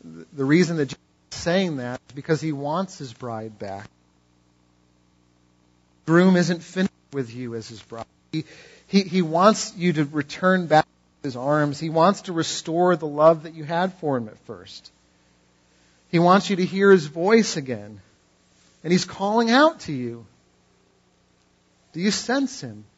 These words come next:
Now, here's that last question. We've, what does Jesus see? He sees us. What does Jesus want?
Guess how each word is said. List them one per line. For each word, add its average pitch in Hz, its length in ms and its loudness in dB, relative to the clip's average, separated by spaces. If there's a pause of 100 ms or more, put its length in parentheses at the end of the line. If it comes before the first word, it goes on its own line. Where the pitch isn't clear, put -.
(2500)
Now, 143 140 -8
here's 160 220 -6
that 156 280 -2
last 139 360 -6
question. - 200 -8 (320)
We've, 127 260 -16 (360)
what 151 80 4
does 160 120 2
Jesus 151 300 -6
see? 151 400 -12 (1120)
He 135 60 -16
sees 165 320 -4
us. 131 500 -2 (840)
What 143 80 -8
does 143 140 -4
Jesus 143 340 -6
want? 123 300 -12